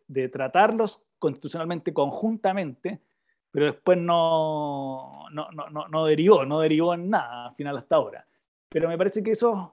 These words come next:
distintos tipos de formas podría ir adoptando, eh, el modelo de salud, sobre todo, pero con este eje rector,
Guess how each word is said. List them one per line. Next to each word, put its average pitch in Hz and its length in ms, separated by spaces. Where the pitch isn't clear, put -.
distintos 202 760
tipos 202 380
de 151 520
formas 202 340
podría 160 360
ir 160 140
adoptando, 143 1120
eh, 139 480
el 139 120
modelo 139 540
de 127 120
salud, 151 400
sobre 156 260
todo, 190 260
pero 156 160
con 156 140
este 156 320
eje 160 500
rector, 185 640